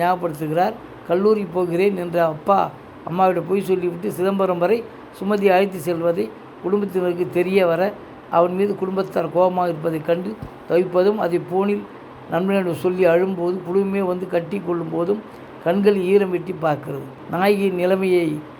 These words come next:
பார்த்து உருகுலைந்து கிடக்கும் அவளை மடியில் எடுத்து வைத்து கொண்டு அழும்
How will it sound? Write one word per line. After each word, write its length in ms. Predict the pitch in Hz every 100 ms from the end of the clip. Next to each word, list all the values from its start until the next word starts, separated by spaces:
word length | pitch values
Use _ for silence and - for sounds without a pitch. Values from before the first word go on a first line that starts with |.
| -
பார்த்து 340 | 185 190 190 226 170
உருகுலைந்து 460 | 190 202 196 190 175
கிடக்கும் 480 | 175 175 170 160 151 - - - -
அவளை 320 | 147 185 202 208 208
மடியில் 400 | 165 180 208 196
எடுத்து 220 | 185 170
வைத்து 240 | 185 175 170 165
கொண்டு 240 | 175 180
அழும் 320 | 165 185 220